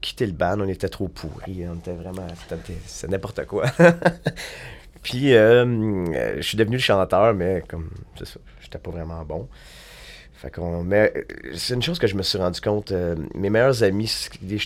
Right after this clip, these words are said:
des liens qui sont restés vraiment profonds, c'est quand j'ai eu un band, un projet.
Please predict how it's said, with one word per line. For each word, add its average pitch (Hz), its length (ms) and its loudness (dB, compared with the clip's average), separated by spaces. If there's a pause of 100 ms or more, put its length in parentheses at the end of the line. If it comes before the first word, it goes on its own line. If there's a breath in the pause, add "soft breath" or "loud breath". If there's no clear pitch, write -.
des 107 120 -2
liens 117 200 -2
qui - 120 -8
sont 92 180 -2
restés 92 340 -6
vraiment 92 280 -2
profonds, 98 500 -4
c'est - 140 -8
quand 117 200 -2 (280)
j'ai 95 160 -10
eu 92 320 -6 (320)
un 87 120 -2
band, 82 300 -4
un 87 60 -4
projet. 87 440 0